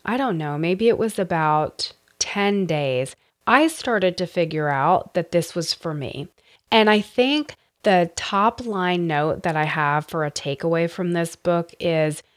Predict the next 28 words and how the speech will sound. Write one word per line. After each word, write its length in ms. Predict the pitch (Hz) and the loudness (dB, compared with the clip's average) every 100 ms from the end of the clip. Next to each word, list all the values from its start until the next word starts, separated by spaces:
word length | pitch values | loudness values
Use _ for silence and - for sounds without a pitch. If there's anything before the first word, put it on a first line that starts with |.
| _ | _
the 140 | 196 180 | -2 0
structure 840 | - - 180 160 - - 220 220 - | 0 0 2 2 0 0 2 0 0
that 120 | 180 | 0
it 140 | 156 | 0
provides 580 | - 180 160 139 147 175 | 0 -2 0 0 0 -2
for 220 | - 214 | -6 -2
you 420 | 214 202 202 208 214 _ _ | 0 2 2 0 -2 _ _
takes 360 | - 214 180 - | -4 0 0 -2
so 340 | - - 190 | -4 0 4
little 440 | 220 240 233 226 220 | 4 4 4 4 2
time, 680 | 220 - 208 170 147 147 151 - | -2 -4 -2 0 0 -2 -4 -4
but 140 | 175 | 0
it 160 | 170 180 | 0 2
gives 260 | 214 196 208 | 0 0 0
you 80 | 196 | -2
so 360 | - - 170 | -4 -4 -2
much 320 | 165 156 - | -2 -2 -4
back. 380 | - 147 160 180 | -2 0 0 0
And 120 | - 180 | -2 -2
I'm 180 | 170 - | -2 -4
all 340 | 190 196 254 | -4 0 0
about 360 | 269 208 170 151 | 0 2 2 2
maximizing 920 | 165 151 - - 170 151 151 147 160 | 0 -2 -6 -6 -2 -2 -2 -4 -4
return 480 | 156 147 - 170 160 | -4 -4 -4 -4 -2
on 220 | 151 151 151 | -2 -2 -4
investment 680 | 147 143 135 - 127 - | -4 -6 -6 -10 -12 -10
for 140 | 151 139 | -8 -6
something. 520 | - - 85 90 | -6 -8 -8 -8